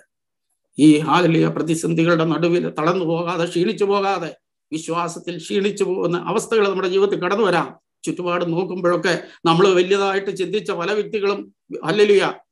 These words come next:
അവരൊക്കെ മാറിപ്പോകുന്ന അവസ്ഥകൾ നമ്മുടെ മുന്നിൽ വരാം. എന്നാൽ നമ്മുടെ നോട്ടം നമ്മുടെ കർത്താവിലായിരിക്കട്ടെ. ഹല്ലേലൂയ, ഹല്ലേലൂയ. നിക്കി, നിക്കി ക്രൂസ് എന്ന് പറഞ്ഞ ദൈവദാസനെ കുറിച്ച് കഴിഞ്ഞ ദിവസം ഞാൻ വായിച്ചപ്പോഴേ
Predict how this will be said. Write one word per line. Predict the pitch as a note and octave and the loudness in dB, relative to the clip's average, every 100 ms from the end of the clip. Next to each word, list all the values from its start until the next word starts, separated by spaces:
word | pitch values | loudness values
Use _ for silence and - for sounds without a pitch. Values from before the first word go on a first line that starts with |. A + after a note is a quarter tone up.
| _ | _
അവരൊക്കെ | D#3+ G3+ - - A3+ | -4 -4 -6 -2 2
മാറിപ്പോകുന്ന | F3 G#3+ G#3 G3+ G3 | 4 4 4 2 0
അവസ്ഥകൾ | F3+ F3+ G#3+ G#3 | -2 -6 -4 -4
നമ്മുടെ | G3 F#3+ | -4 -6
മുന്നിൽ | F3+ F3 E3+ | -6 -6 -6
വരാം. | - - _ _ _ _ - | -8 -12 _ _ _ _ -8
എന്നാൽ | C#3 C3 - - _ _ D3+ | -6 -6 -10 -16 _ _ -4
നമ്മുടെ | D3 C#3+ | -2 -2
നോട്ടം | C#3 C#3 | -2 -2
നമ്മുടെ | C#3+ C#3+ | -4 -4
കർത്താവിലായിരിക്കട്ടെ. | C3 C#3 B2 C3+ C3+ - D#3 C#3+ C#3+ - - - - - - _ - | -4 -2 0 0 -2 -6 -10 -14 -14 -12 -10 -10 -10 -12 -18 _ -4
ഹല്ലേലൂയ, | - C2+ - C#2 B1 - _ _ _ _ _ _ D3 | 0 0 0 -2 -2 -8 _ _ _ _ _ _ 4
ഹല്ലേലൂയ. | D#3 D3 D3+ - - - - _ - | 6 6 4 0 -2 -4 -14 _ 0
നിക്കി, | F3+ F3+ F#3 - - F3+ | 4 4 2 -6 -8 0
നിക്കി | F3 F3 G#3 G3 F3+ | 4 4 4 2 4
ക്രൂസ് | F#3 F#3+ | 4 4
എന്ന് | F3+ | 4
പറഞ്ഞ | E3+ E3 E3+ D#3+ - | 4 4 2 0 -2
ദൈവദാസനെ | D#3 E3 E3 D#3 D#3+ E3 | -2 0 -2 -4 -4 -8
കുറിച്ച് | E3 D#3+ D#3+ | -8 -10 -6
കഴിഞ്ഞ | D#3+ D3+ D#3 D3+ | -6 -6 -6 -6
ദിവസം | D#3 D#3+ - D#2+ - _ _ _ | -8 -8 -10 -12 -14 _ _ _
ഞാൻ | E3+ | 0
വായിച്ചപ്പോഴേ | E3 D#3 D3+ C#3 C#3 A2+ - | 4 4 2 -2 -4 -6 -8